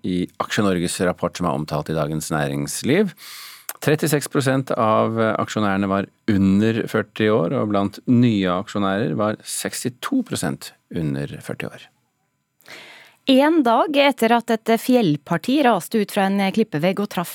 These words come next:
Speaker 2: flere små båter på en innsjø i Brasil, har antallet døde steget til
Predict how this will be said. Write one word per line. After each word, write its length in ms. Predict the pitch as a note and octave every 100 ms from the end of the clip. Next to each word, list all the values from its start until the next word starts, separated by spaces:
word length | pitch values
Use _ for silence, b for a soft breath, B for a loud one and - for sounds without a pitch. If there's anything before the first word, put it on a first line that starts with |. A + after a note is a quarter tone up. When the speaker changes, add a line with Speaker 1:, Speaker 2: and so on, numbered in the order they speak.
| -
Speaker 2:
flere 260 | D#3+ E3
små 500 | F3+ - F3+ E3+ F3
båter 360 | E3+ G3 - F3+
på 100 | F#3
en 80 | F#3
innsjø 380 | G#3 D#3 E3 E3+
i 20 |
Brasil, 680 | G#3 - - C4 E4+ C4 D#3+ B B B
har 500 | G3+ G3 G#3 G#3 G#3 -
antallet 600 | G#3 E3 F3 E3 F#3 F3+
døde 240 | F3 E3+ E3+
steget 400 | F#3 D3+ D#3 -
til 560 | - D3+ D3+ D#3+ D3+